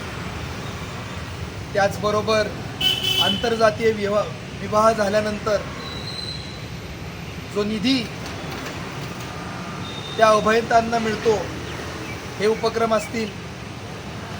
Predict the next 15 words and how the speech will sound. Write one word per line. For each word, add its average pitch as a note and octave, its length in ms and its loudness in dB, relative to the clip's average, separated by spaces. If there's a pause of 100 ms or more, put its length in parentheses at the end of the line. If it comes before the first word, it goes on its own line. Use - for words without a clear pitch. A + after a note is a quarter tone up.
(680)
विविध A#3+ 340 0 (1900)
शासकीय A3+ 540 2
योजना G#3 320 2
असतील, A3+ 340 2 (1800)
या G#3 100 4
सामाजिक G#3+ 520 0
न्याय G#3+ 200 2
विभागाच्या G#3+ 480 4
माध्यमातून G#3+ 560 0 (640)
मागच्या F#3+ 300 2
दहा G#3 280 2
वर्षामध्ये G#3+ 600 2 (540)
मोठ्या G3+ 340 2
प्रमाणात A#3 400 4
समाजामध्ये G#3 720 0